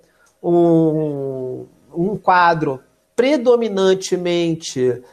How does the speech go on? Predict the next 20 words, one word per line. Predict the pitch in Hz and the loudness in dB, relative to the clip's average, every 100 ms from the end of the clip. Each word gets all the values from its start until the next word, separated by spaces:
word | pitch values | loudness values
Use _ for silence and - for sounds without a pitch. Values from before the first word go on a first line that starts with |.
| _ _ - | _ _ 0
progressista | 185 190 165 165 202 226 233 - 135 - _ - | 2 4 2 0 -2 0 -2 -2 -4 -4 _ -4
nas | 170 175 - - | 0 0 -2 -4
prefeituras, | 180 185 185 165 - 160 190 202 208 196 180 160 147 131 - _ _ _ | 0 2 2 0 0 2 2 2 2 4 6 6 4 0 -10 _ _ _
é, | 143 147 151 151 147 139 | -2 2 2 2 2 -2
no, | 147 143 143 | -4 -8 -8
nos | 147 151 147 | -8 -8 -6
estados, | 160 - 143 165 202 220 214 202 185 165 165 156 151 - - _ _ | -8 -2 2 4 4 4 4 4 2 4 2 2 0 -6 -18 _ _
enfim, | 104 269 302 - 254 165 170 - | -14 -12 -10 -4 -2 -2 -6 -12
em | - - | -18 2
todas | 262 320 247 220 | 2 2 -2 -4
as | 220 | -4
instâncias | 220 202 196 190 180 | -2 0 0 0 -6
possíveis, | - 165 220 269 233 196 | -6 -6 -2 0 0 -2
a | 202 | 0
coisa | 214 190 | 0 2
vai | 190 196 | 0 0
ficar, | 220 196 196 196 | -2 -2 0 -2
vai | 156 180 | 0 0
ficar | - 190 170 | -2 0 0
complicado | 165 208 208 196 160 160 202 247 | 0 -4 -4 -2 2 2 2 -2